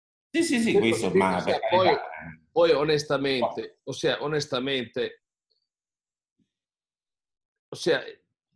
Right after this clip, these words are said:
Speaker 2: il problema de-, dell'Africa è epocale. Questa gente ve-, si vede star bene, loro sta male,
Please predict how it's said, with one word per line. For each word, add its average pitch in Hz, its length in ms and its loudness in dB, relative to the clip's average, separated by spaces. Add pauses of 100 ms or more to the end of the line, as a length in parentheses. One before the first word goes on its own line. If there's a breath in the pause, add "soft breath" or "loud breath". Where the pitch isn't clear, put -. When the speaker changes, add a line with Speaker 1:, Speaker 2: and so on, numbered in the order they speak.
(840)
Speaker 2:
il 170 160 -4
problema 190 400 2
de-, 156 280 2
dell'Africa 170 500 0
è 139 40 4
epocale. 92 1000 -8
Questa 151 300 -6
gente 147 380 -2
ve-, 139 280 -2
si - 180 -12
vede 135 260 -2
star 160 240 -4
bene, 180 400 2
loro 131 220 2
sta 127 220 -4
male, 127 680 -2